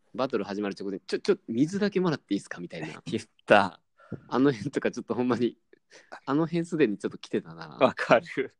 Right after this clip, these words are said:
Speaker 2: <laughs> やばいやばいってな、なるよな。<laughs> ちょっと早いけど。
Speaker 1: いや、早いけど、
Speaker 2: うん。
Speaker 1: うん。熱かったね、あそこ。
Speaker 2: 熱かった。
Speaker 1: うん。そうそう。いや、ちょっと今回ね、二十三分、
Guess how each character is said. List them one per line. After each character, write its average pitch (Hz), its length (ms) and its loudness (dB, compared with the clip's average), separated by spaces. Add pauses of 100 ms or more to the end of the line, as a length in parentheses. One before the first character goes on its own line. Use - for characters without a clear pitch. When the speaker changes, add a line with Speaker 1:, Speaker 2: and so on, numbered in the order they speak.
(140)
Speaker 2:
<laughs> - 920 2
や 151 180 -4
ば 156 200 0
い 156 60 -2
や 156 120 2
ば 147 200 -6
い - 40 -14
っ - 20 -20 (160)
て - 80 -14
な、 - 160 -14 (240)
な - 120 6
る 226 100 -6
よ - 80 -6
な。 208 240 6
<laughs> - 180 -16
ち - 40 -12
ょ - 20 -10
っ 120 40 -14
と 123 80 2
早 143 260 2
い 110 100 -8
け 110 120 -4
ど。 - 100 -12 (360)
Speaker 1:
い - 60 -4
や、 120 80 0
早 165 200 0
い 139 100 -2
け 135 160 -6
ど、 135 460 -8 (720)
Speaker 2:
う 120 60 -10
ん。 - 20 -4
Speaker 1:
う - 20 -2
ん。 98 440 -6 (440)
熱 - 140 -20
か 104 80 -6
っ - 40 -10
た - 80 -8
ね、 87 120 -4
あ 80 60 -10
そ - 120 -18
こ。 - 260 -18 (180)
Speaker 2:
熱 - 260 -18
か 139 120 -14
っ - 60 -16 (180)
た。 123 760 -8 (220)
Speaker 1:
う 95 40 -8
ん。 90 520 -2 (960)
そ 117 100 0
う 101 40 -2
そ 90 100 -4
う。 - 40 0
い 107 40 2
や、 107 60 4
ち - 40 -12
ょ - 40 -18
っ - 20 -
と 151 60 -8
今 147 160 0
回 87 140 -2
ね、 78 160 -8 (680)
二 135 120 0
十 123 140 0
三 101 220 0
分、 80 420 -4